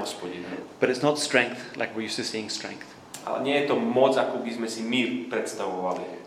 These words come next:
Speaker 2: Because in the beginning, the servant will be humiliated.
Speaker 1: Pretože na začiatku ten služobník je pokorený.
Speaker 2: Look at verses two and three.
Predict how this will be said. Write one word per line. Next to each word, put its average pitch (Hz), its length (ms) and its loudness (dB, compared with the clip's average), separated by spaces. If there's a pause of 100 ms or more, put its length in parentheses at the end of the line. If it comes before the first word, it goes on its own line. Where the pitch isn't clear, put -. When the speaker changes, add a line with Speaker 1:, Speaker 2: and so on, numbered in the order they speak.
(140)
Speaker 2:
Because 117 480 -4
in 127 100 -4
the 135 100 0
beginning, 107 380 0
the 95 80 -10
servant 107 300 0
will 110 120 -6
be 110 120 -6
humiliated. 104 720 -8 (240)
Speaker 1:
Pretože 107 320 -6
na 131 240 4
začiatku - 400 -2 (400)
ten - 80 -12
služobník 104 560 -4
je 98 140 -6 (340)
pokorený. 92 560 -4 (240)
Speaker 2:
Look 123 100 -4
at 113 60 -6
verses 113 320 -2
two 113 80 -4
and 110 160 -6
three. 104 180 -6